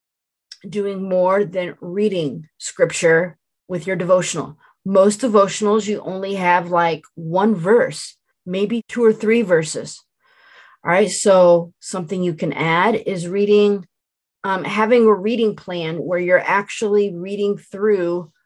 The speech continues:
a book, like the book of John, let's say. So you're reading so many verses a day, not just a random verse. That's something you can do to grow in your spiritual life.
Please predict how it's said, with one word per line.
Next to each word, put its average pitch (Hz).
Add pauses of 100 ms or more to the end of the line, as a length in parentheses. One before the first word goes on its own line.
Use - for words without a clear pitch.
(760)
a 180
book, - (880)
like 170
the 165
book 180 (100)
of 170 (100)
John, 160 (260)
let's 160
say. 151 (640)
So -
you're 180
reading 190
so 185
many 196
verses 175
a 175
day, 156 (640)
not 180
just 185
a 185
random 165
verse. 151 (520)
That's 185
something 208
you 202
can 208
do 185
to 175
grow 180
in 175
your 180
spiritual 170
life. 143